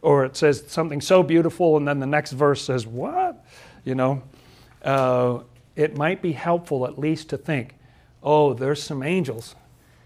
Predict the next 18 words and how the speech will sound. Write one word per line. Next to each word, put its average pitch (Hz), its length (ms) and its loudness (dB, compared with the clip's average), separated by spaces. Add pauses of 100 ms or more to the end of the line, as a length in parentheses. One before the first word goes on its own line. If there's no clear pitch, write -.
(240)
who 151 340 -2
are 139 260 -2
loving 123 920 -8
this. - 400 -20 (920)
And 123 340 -6
they 175 540 0 (220)
are 135 280 2
really 143 580 0
receptive 127 760 -4 (960)
to 120 460 -4 (280)
a 123 220 -2
love 123 440 -2
letter 143 380 -12 (1040)
from 139 300 -4
the 123 100 -4
Lord." 139 340 -10 (500)
To 135 120 -2
them, 151 420 -4